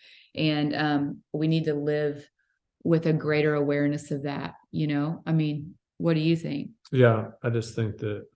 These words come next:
Speaker 2: it's so dumb. I was thinking about, like, <laughs> could you imagine, like, uh, on Nickelodeon, like, when you sinned, like, if the pour-, instead of pouring slime on your head, they poured blood all over
Speaker 1: Oh
Speaker 2: you?
Speaker 1: my gosh, we gotta go.
Speaker 2: <laughs>
Speaker 1: Okay, Luke seven. I can't imagine. Like, so, all right, Luke seven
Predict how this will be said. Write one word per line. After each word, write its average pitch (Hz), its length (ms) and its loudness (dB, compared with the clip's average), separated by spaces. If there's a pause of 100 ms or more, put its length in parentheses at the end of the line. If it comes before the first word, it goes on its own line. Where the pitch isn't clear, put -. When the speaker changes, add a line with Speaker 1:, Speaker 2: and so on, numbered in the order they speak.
(640)
Speaker 2:
it's - 120 -16
so 101 180 -6
dumb. 101 400 -10 (100)
I 123 80 0
was 110 180 -2
thinking 117 280 -2
about, 110 280 0
like, 113 400 -4 (640)
<laughs> 185 480 -16
could 123 140 2
you 127 140 4
imagine, 117 520 2
like, 110 320 -2
uh, 110 300 2
on 113 180 0
Nickelodeon, 113 800 0
like, 110 240 0
when 113 140 -2
you 110 180 -2
sinned, 110 420 0
like, 110 220 0
if 110 200 -2
the 123 120 -2
pour-, 113 380 2
instead 117 300 0
of 113 100 -2
pouring 113 240 -2
slime 110 340 -2
on 113 100 -2
your 113 140 0
head, 113 160 2
they 113 100 4
poured 113 460 0
blood 117 260 2
all 117 140 4
over 117 200 2
Speaker 1:
Oh - 20 4
Speaker 2:
you? 123 100 4
Speaker 1:
my 117 100 0
gosh, 165 360 2
we 233 180 4
gotta 190 180 8
go. 151 300 0
Speaker 2:
<laughs> - 0 -
Speaker 1:
Okay, 175 480 4
Luke 214 240 6
seven. 165 400 0
I 180 140 2
can't 196 280 0
imagine. 156 520 -2
Like, 160 260 4
so, 170 340 6
all 180 120 6
right, 156 260 4
Luke 220 240 6
seven 190 600 2